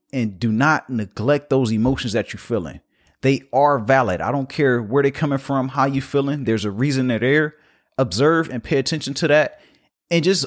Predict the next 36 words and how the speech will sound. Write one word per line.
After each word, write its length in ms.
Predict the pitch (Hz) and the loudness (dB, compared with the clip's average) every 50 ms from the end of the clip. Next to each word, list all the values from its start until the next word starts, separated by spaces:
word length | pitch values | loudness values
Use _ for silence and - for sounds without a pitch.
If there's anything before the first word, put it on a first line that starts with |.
| - | -2
allow 280 | - - 139 151 185 202 | -2 -2 0 2 2 2
yourself 360 | 202 196 196 - 226 202 - | 2 2 2 2 0 0 0
to 80 | - - | -2 -6
sit 300 | - - - 202 208 160 | -2 0 2 2 2 2
in 140 | 120 92 85 | 0 -4 -6
it. 120 | - - - | -12 -14 -14
Allow 240 | - 113 143 160 196 | -12 -6 -4 -2 0
yourself 340 | 190 185 180 - 208 175 - | 0 0 0 0 -2 -2 -2
to 80 | 147 | -2
sit 300 | - - - 175 185 185 | -2 0 2 2 2 2
in 160 | 185 180 175 180 | 2 0 -2 -2
it 160 | 170 - - | -4 -4 -2
and 160 | 147 143 135 | -2 0 0
absorb 460 | 131 110 98 92 - 147 151 131 104 101 | 0 0 -2 0 2 4 4 4 2 0
it. 280 | 80 - - _ 101 | -4 -6 -10 _ -4
Do 120 | 117 131 131 | -2 0 0
not 260 | 135 156 175 165 165 | 2 2 2 2 0
neglect, 460 | 165 123 127 139 156 156 156 - - | 0 -2 0 0 0 0 0 -2 -4
neglect 440 | 135 131 113 - 123 135 151 160 - | -2 -2 -2 0 0 0 0 0 0
these 200 | 156 139 127 - | -2 -4 -4 -2
things, 280 | - 143 131 120 110 | -2 0 0 0 0
because 300 | 104 120 120 - 135 110 | -2 -4 -6 -4 -4 -2
many 260 | 117 139 165 185 175 160 | -2 -2 -2 -2 -4 -4
times 400 | - - 175 170 165 160 160 - _ - - - _ - | -4 -2 -2 -2 -2 -2 -4 -8 _ -20 -20 -16 _ -2
when 140 | 127 139 | 0 0
we're 80 | 147 156 | 2 2
not 260 | 180 175 175 - - | 2 2 0 0 0
feeling 260 | - 170 165 160 143 | -2 0 0 0 0
well, 220 | 143 160 156 151 156 | 2 4 4 4 4
when 140 | 147 135 127 | 2 0 0
we're 120 | 139 143 | -2 0
not 220 | 147 151 147 143 | 0 2 2 2
in 120 | 143 131 123 | 0 0 0
the 120 | 107 98 | -2 -2
best 340 | 87 82 127 131 131 - - | -2 0 2 2 2 0 0
headspace, 600 | 143 143 147 139 - - - 151 151 151 - | 0 2 2 2 0 0 -2 0 0 -2 -4